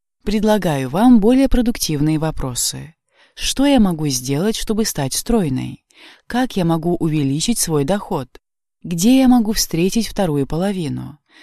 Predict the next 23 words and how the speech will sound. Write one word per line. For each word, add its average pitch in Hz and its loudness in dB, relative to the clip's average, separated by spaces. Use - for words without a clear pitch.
Что - 0
я 240 6
могу 180 0
перепоручить, 180 -4
чтобы 254 0
успевать 175 -2
делать 139 -2
главное? 131 -6
Где 160 0
я 190 4
могу 147 -2
получить 135 -4
новые 135 0
знания 180 0
и 175 -4
навыки? 131 -6
Задавая 170 -2
их, 226 -4
вы 240 0
помогаете 208 0
себе 165 0
найти 196 2
решение. 135 -6